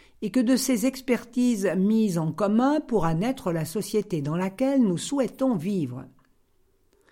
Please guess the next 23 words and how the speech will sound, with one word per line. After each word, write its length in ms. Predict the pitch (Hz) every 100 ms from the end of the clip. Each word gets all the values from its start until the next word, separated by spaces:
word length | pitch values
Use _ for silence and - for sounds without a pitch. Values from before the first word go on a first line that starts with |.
| - _ -
Pour 200 | 160 160
donner 280 | 185 202
une 220 | 180 160 151
réalité 600 | 175 170 175 170 202 170
à 60 |
cette 260 | 135 180 156
démarche, 600 | 143 143 233 - - 190 - - - - 196
l'A 120 | 226
P 320 | 196 160 214
F 140 | -
met 240 | 202 202 -
en 140 | 156
place 360 | 139 190 220 -
une 160 | 151
plateforme 800 | 135 202 202 - 233 247 262 247
collaborative. 1080 | - 277 226 214 208 196 - 170 151 127 123 - _ _ _ _ _ _ _ _
Deux 320 | 165 160 196
mille 340 | 185 180 170 139
dix-sept 720 | 151 - - 233 320 - - _
agirensemble 1400 | 214 202 165 185 175 147 151 135 - 170 202 254 254 214 -
point 420 | - 165 185 - - 233
F 180 | - 139
R. 520 | 131 123 117 -